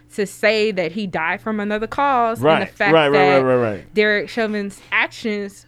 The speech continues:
Speaker 1: were the actions that any police officer would have taken in this situation, and they weren't outside of normal protocol. So those really two angles that they had
Speaker 2: Gotcha.
Speaker 1: anyways.
Speaker 2: Gotcha.
Speaker 1: But I, I wasn't very happy about that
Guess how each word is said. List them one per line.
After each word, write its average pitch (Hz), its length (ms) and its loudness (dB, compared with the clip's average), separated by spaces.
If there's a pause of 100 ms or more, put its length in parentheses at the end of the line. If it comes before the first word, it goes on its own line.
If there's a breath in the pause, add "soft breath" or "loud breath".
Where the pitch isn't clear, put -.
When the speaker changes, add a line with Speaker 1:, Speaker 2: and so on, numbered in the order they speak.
Speaker 1:
were 190 640 0 (640 soft breath)
the 196 360 0
actions 196 520 -2
that 196 200 0
any 240 200 -4
police 208 380 -4
officer 180 380 -6
would 185 120 -6
have 170 100 -12
taken 185 560 -8
in 180 260 -6
this 165 280 -10
situation, 170 720 -6
and 170 180 -10
they 180 120 -4
weren't 180 300 -6 (340 soft breath)
outside 160 600 -4
of 160 360 -8 (160)
normal 175 280 -10
protocol. 156 440 -8
So - 120 -14
those 330 260 2
really 220 280 0
two 214 340 -6
angles 185 320 -4
that 170 120 -4
they 170 80 -4
had 165 160 -6
Speaker 2:
Gotcha. 110 160 -4
Speaker 1:
anyways. 233 500 0
Speaker 2:
Gotcha. - 340 -8
Speaker 1:
But 220 100 2
I, 247 120 4
I 233 160 0
wasn't 339 320 2
very 196 200 2
happy 196 360 -4
about 208 300 -2
that 220 280 0